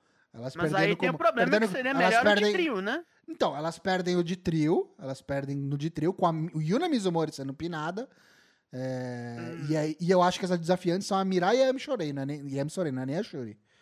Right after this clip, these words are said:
Speaker 2: É. E aí elas podem dar uma, uma luta boa, mas perder também.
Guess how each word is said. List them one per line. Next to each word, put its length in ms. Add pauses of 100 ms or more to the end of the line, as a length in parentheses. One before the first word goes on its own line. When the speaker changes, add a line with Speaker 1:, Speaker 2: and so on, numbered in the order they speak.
(1200)
Speaker 2:
É. 260 (520)
E 60
aí 140
elas 240
podem 300
dar 160
uma, 580
uma 120
luta 320
boa, 260
mas 220
perder 420
também. 340